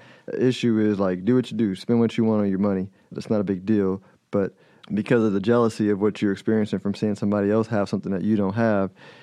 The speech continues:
y-, you, you might get the urge to go out of your way and run up some credit card bills to, to appear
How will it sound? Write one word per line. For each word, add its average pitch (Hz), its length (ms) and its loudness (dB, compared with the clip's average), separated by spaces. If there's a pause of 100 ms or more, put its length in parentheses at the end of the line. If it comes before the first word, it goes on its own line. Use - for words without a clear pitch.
(380)
y-, - 60 -4 (180)
you, 107 180 0
you 107 220 0
might 104 240 2
get 101 160 -2
the 98 120 -2
urge 104 200 2
to - 80 -4
go 104 160 2
out 101 140 2
of 101 60 2
your 107 120 4
way 98 320 2
and 90 180 -2
run 104 160 0
up 107 120 -2
some 98 140 -8
credit 110 280 0
card 98 300 -2
bills 101 340 0
to, 98 420 -2 (440)
to 113 180 2
appear 110 640 2